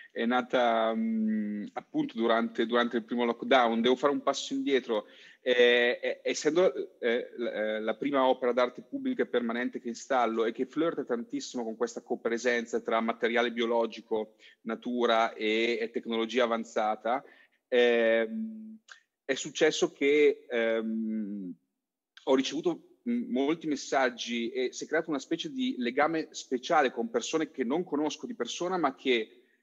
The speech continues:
eh, in qualche modo, ehm, hanno, hanno iniziato a conoscermi da quando l'opera è, è stata installata, no? Perché,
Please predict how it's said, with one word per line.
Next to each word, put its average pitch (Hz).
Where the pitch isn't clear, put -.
eh, 120
in 143
qualche 156
modo, 190
ehm, 113
hanno, 139
hanno 139
iniziato 147
a -
conoscermi 147
da 139
quando 131
l'opera 127
è, 117
è 107
stata -
installata, 123
no? 123
Perché, -